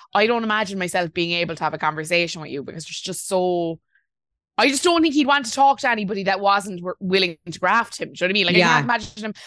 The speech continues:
Speaker 1: having casual chit chat with people.
Speaker 2: Yeah,
Speaker 1: It's just
Speaker 2: no.
Speaker 1: like,
Speaker 2: Bravado is fully the right word, word. But also, like, Zara keeps saying actress, like, pull up the I M D B. Like, where,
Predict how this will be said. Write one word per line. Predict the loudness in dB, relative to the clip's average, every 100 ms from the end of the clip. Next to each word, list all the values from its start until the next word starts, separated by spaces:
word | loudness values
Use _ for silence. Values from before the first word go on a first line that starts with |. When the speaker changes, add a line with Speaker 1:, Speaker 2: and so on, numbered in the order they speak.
| -6
Speaker 1:
having | -4 -2
casual | 0 0 0 -2 -2
chit | -4 -4
chat | -4 -4
with | -2
people. | -4 0 2
Speaker 2:
Yeah, | 2
Speaker 1:
It's | 0
just | 2 4
Speaker 2:
no. | 6
Speaker 1:
like, | 4 2 _ _ _ _ _
Speaker 2:
Bravado | 0 4 4 4 4
is | 2
fully | 0 0 0
the | 0
right | -2 -2 -2
word, | -4 -4 -8 _
word. | -4 0 0 0
But | 2
also, | 4 4 4 4
like, | 4 4 0 -2
Zara | 0 2 2
keeps | 2 2 2
saying | -2
actress, | -2 -4 0 0 2 2
like, | 0 0
pull | 4 6
up | 4 2
the | 2
I | 2
M | 2
D | 0
B. | 0 -2 -4 -2
Like, | 0 2
where, | 4 2